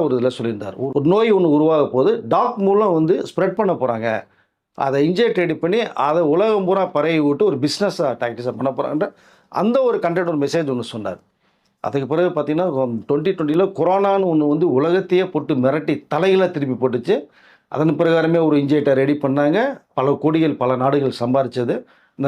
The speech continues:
நோய் எப்படி வந்தது, எதனால வந்ததுன்னு தெரியாது நமக்கு, விட்டுருவோம் நம்ம. But இந்த மாதிரி ஒரு விஷயத்தை வந்து நாளைக்கு நடக்க போற விஷயத்தை முன்கூட்டியே அவர் என்னன்னு தெரியாது, சிந்திச்சு ஒரு விஷயத்தை கதையா சொல்லுவார். அப்படிதான் மதராசிலேயும் ஒரு விஷயத்தை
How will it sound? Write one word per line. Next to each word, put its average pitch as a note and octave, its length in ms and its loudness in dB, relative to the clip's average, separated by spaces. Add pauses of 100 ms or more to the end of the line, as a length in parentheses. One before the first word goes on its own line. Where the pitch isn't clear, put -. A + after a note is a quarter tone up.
நோய் D#3 220 2
எப்படி C#3+ 180 0 (100)
வந்தது, C#3+ 280 0
எதனால C#3+ 220 2
வந்ததுன்னு B2+ 300 -2
தெரியாது D3 300 2
நமக்கு, A#2 260 -2 (540)
விட்டுருவோம் C#3+ 380 -2
நம்ம. G2+ 120 -10 (300)
But G#3 180 0
இந்த G#3 140 2
மாதிரி C4 200 0
ஒரு G3+ 140 2
விஷயத்தை D4 380 0 (100)
வந்து F3+ 180 2 (480)
நாளைக்கு D#3 300 0
நடக்க B3 220 -2 (120)
போற B3 120 2 (140)
விஷயத்தை C4+ 360 -2
முன்கூட்டியே A3 460 -2
அவர் G3+ 180 2
என்னன்னு F3 300 -2
தெரியாது, C3+ 280 -2 (160)
சிந்திச்சு G#3+ 380 -2
ஒரு E3 100 0
விஷயத்தை D#3+ 280 -6
கதையா D#3 280 0
சொல்லுவார். A2 260 -10 (600)
அப்படிதான் A#3+ 400 -2
மதராசிலேயும் B3 540 -2
ஒரு F#3+ 80 0
விஷயத்தை F#3+ 220 -2